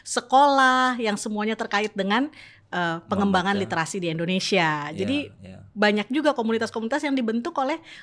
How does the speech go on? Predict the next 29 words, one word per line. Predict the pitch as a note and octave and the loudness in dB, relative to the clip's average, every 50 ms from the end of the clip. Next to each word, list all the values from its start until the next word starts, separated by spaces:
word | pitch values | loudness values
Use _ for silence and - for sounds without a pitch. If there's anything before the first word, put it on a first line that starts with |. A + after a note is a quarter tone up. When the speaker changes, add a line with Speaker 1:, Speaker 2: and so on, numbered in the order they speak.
| - - | -10 -6
Speaker 1:
orang-orang | G#3+ G3+ G3+ F#3+ G3 G#3 G#3 | -4 -2 0 0 0 0 -2
Forum | B3 A3+ G#3+ G3+ | -4 -4 -4 -4
Lingkar | G#3 G3+ G3 F#3 F#3 | -4 -6 -6 -8 -10
Pena | G#3 G3+ G3+ | -8 -8 -6
yang | A3 A3 G3 - | -6 -8 -8 -8
sudah | - D#3 D#3 | -10 -10 -10
jadi. | D#3 D3+ D#3 D3+ D#3 D3 C#3+ D3 - | -8 -8 -8 -8 -8 -10 -12 -12 -10
Speaker 2:
Apa | - C#3+ - - - F#3+ F#3+ | -10 -10 -8 -8 -6 -6 -6
yang | F3+ E3+ D#3 | -6 -6 -6
membuat, | D3+ D3 C3 B2+ B2+ B2 B2 - - G#2+ | -6 -6 -4 -2 -2 -2 -2 -4 -4 -6
eh, | A2+ G2+ F#2+ G#2 | -4 -4 -4 -6
F | - - | -6 -6
L | G#2 G2+ F#2+ | -6 -6 -6
P | - G2 F#2+ | -8 -10 -10
itu | F2+ - D#3 E3 | -10 -10 -8 -8
eksis | - - - - - B2+ A2+ - - - - _ - - | -8 -10 -10 -12 -12 -12 -12 -12 -14 -16 -16 _ -18 -12
bi-, | - F#2 F2+ - - | -12 -10 -12 -12 -14
eh, | - F2+ F2 E2 - - - - - - - | -12 -8 -8 -8 -8 -10 -14 -20 -20 -20 -16
sampai | - G2 G2 G2 F2+ F#2 | -12 -10 -10 -8 -8 -10
sekarang? | E2 F#2 E2+ E2+ F2 E2 E2 D2+ - - _ _ _ _ - - - - | -10 -10 -10 -10 -12 -12 -14 -16 -16 -20 _ _ _ _ -16 -14 -14 -12
Speaker 1:
Hmm, | G3 F#3 D#3+ D3 D3 C#3 | -10 -8 -8 -6 -6 -8
saya, | C3+ - - D#3+ E3+ G3 G#3+ A3+ A3+ G#3+ A3 - - _ _ _ _ _ _ _ _ _ _ _ _ - - - - - _ _ _ _ | -6 -6 -4 -2 0 0 0 0 0 -2 -4 -6 -12 _ _ _ _ _ _ _ _ _ _ _ _ -20 -20 -20 -20 -20 _ _ _ _
saya | - - A#3 A#3 B3+ | -8 -6 -4 -4 -2
merasa | B3+ B3+ A3 G3 - C4+ | -2 -2 -4 -4 -4 -4
di | C4+ A3+ G3+ | -4 -2 -2
F | F#3 F3 - F#3+ | -4 -4 -4 -6
L | F3 F3 F3 | -6 -6 -6
P | F#3+ E3+ D#3 | -6 -6 -8
itu | D#3 - - A#3 C4+ C#4+ D#4+ | -8 -8 -6 -6 -6 -8 -10